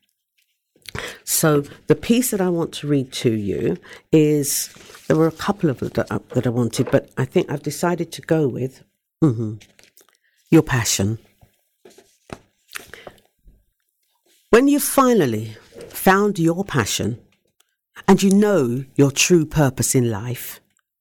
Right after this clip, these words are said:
set to work and decide what actions will move you to will, will do from I might. Draw on all your strengths and do all that you can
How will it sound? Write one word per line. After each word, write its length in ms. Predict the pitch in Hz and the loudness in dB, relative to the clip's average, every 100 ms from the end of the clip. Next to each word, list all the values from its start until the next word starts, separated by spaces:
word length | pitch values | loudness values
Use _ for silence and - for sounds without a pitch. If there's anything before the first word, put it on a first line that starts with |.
| _ _ _ - | _ _ _ -16
set 320 | - - 240 - | 0 2 2 2
to 120 | 240 | 2
work 640 | 160 180 131 - - - _ _ _ | 4 2 2 -4 -14 -16 _ _ _
and 180 | 143 151 | 2 4
decide 640 | 156 - - 185 123 113 | 4 4 4 2 0 0
what 280 | 139 180 - - | 2 2 -2 -2
actions 800 | 170 - - 117 110 107 - - _ - - | -2 0 0 2 0 -2 -6 -10 _ -20 2
will 120 | 156 | 4
move 360 | 147 185 208 127 | 6 2 2 0
you 300 | 117 117 151 - _ | 0 0 -6 -14 _
to 320 | - 139 127 - _ _ _ - | 2 2 2 -4 _ _ _ 2
will, 340 | 143 190 175 - - - | 4 4 0 -6 -20 0
will 220 | 131 190 | 4 4
do 420 | 160 120 117 147 - | 4 0 -2 -4 -10
from 460 | - - 135 123 127 _ _ _ _ | -6 2 2 2 -4 _ _ _ _
I 100 | 185 | -4
might. 560 | 117 131 107 - - - _ _ _ _ _ _ _ _ _ - - - | 0 0 -2 -6 -10 -12 _ _ _ _ _ _ _ _ _ -10 -8 -4
Draw 420 | 127 196 254 170 - | 2 4 4 2 2
on 140 | 143 - | 0 2
all 320 | 220 254 262 233 | 2 4 2 0
your 100 | 233 | 0
strengths 640 | - - 175 117 - - | 0 0 2 2 -2 0
and 200 | 160 151 | 2 2
do 300 | 135 175 156 - | 4 2 2 0
all 460 | 202 220 226 240 220 - | 2 4 4 2 0 0
that 180 | - | 2
you 260 | 147 156 196 | 4 4 2
can 600 | 202 170 165 120 101 101 | 0 -2 0 0 -2 -6